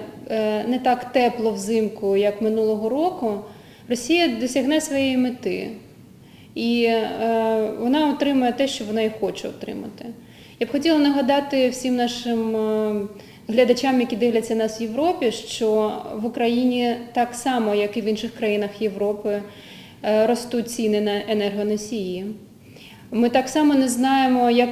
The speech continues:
буде проходити опалювальний сезон цієї зими, тому що зима наближається, а у нас, е, половина будинків стоїть навіть без вікон. І опалення там неможливо провести.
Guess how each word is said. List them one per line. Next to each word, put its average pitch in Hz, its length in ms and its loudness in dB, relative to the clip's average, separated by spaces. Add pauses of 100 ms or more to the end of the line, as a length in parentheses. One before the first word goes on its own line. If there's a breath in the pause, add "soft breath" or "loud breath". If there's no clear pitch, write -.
(120)
буде 233 280 2
проходити 226 720 0
опалювальний 226 680 4
сезон 202 440 -2
цієї 208 420 -2
зими, 190 440 -4
тому 190 220 -8
що - 220 -8
зима 208 280 -2
наближається, 220 680 0
а 220 120 2
у 214 60 2
нас, 226 400 -2
е, 214 140 2
половина 220 440 0
будинків 220 520 -2
стоїть 208 420 -4
навіть 190 300 -4
без 226 180 -2
вікон. 226 440 -6 (840 loud breath)
І 208 240 2 (400)
опалення 226 500 4
там 220 220 0
неможливо 220 480 0
провести. 214 580 -6